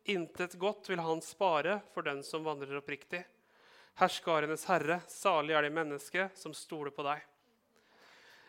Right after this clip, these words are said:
Jeg takker deg, far, at når vi går inn i ordet i dag, så taler du til oss. Du snakker til hver eneste en av oss i dette rommet, og at vi bare skal få oppleve,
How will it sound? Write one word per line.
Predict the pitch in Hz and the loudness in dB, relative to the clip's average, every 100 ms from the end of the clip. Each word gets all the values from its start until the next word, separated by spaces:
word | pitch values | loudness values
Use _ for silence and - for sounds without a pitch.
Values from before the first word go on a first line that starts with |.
| - _ - | -20 _ -4
Jeg | 160 | 2
takker | 202 180 | 2 6
deg, | 170 | 4
far, | - 180 185 160 170 | 4 4 4 2 -4
at | 156 156 | -4 -6
når | 156 156 | -4 -4
vi | |
går | 160 156 | -2 -2
inn | 147 | -2
i | 151 | -2
ordet | 143 147 | 0 2
i | |
dag, | 143 151 | 2 0
så | - - | -4 -4
taler | 175 160 147 139 | 2 2 2 -4
du | |
til | - 147 | -6 -8
oss. | 160 - - - - - | -8 -14 -18 -20 -20 -14
Du | 160 | -12
snakker | - 185 - 160 | 0 0 2 -4
til | 156 | 2
hver | 160 165 175 | 6 6 6
eneste | 143 135 160 | 0 -2 0
en | 143 | 0
av | 139 | -2
oss | 160 | -4
i | |
dette | 151 151 | -6 -4
rommet, | 147 131 160 | -6 -2 0
og | 156 | 0
at | - 143 | -2 -4
vi | 147 | -2
bare | 147 139 | -2 -2
skal | - 151 | -4 -6
få | 180 - 175 | -4 -4 -4
oppleve, | - 175 160 170 | -2 2 2 4